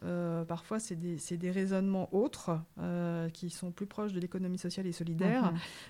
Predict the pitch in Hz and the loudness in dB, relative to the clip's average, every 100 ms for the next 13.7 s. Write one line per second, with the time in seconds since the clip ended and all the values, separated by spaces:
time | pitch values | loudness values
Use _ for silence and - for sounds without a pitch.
0 | - 165 165 165 131 170 165 175 175 214 | -4 2 4 4 4 4 2 2 2 4
1 | 226 - 180 175 190 190 226 202 180 208 | 4 4 0 0 -2 0 0 0 2 2
2 | 180 202 214 - 220 220 220 220 - - | 2 2 2 0 -2 0 0 0 -8 -6
3 | 180 175 170 170 180 175 180 180 196 214 | 0 2 2 -2 -2 0 0 0 0 2
4 | 196 175 165 165 160 160 156 135 151 - | 2 2 2 2 2 0 0 -2 -6 -8
5 | - - 196 180 190 185 196 185 165 143 | -8 -4 0 4 6 6 4 4 2 0
6 | - - - - - 180 226 226 208 185 | -10 -14 -14 -16 2 8 8 8 6 6
7 | 175 180 208 247 247 - 233 214 190 - | 6 4 4 4 4 4 6 6 2 0
8 | - 196 180 - - 202 220 226 - 214 | -8 -6 -6 -10 -2 2 4 4 2 2
9 | 196 196 220 220 214 - 220 - 262 269 | 4 6 4 4 -2 -4 -10 -2 0 2
10 | 277 254 202 196 190 190 185 185 170 185 | 4 4 4 4 4 4 2 2 0 0
11 | 214 214 - 208 202 - 233 196 196 196 | 0 0 2 2 2 2 0 0 2 2
12 | 220 269 - - - - - 180 175 175 | 2 -2 -8 -18 -20 -14 -6 -2 0 0
13 | 170 165 165 165 156 151 | 0 0 0 -2 -2 -4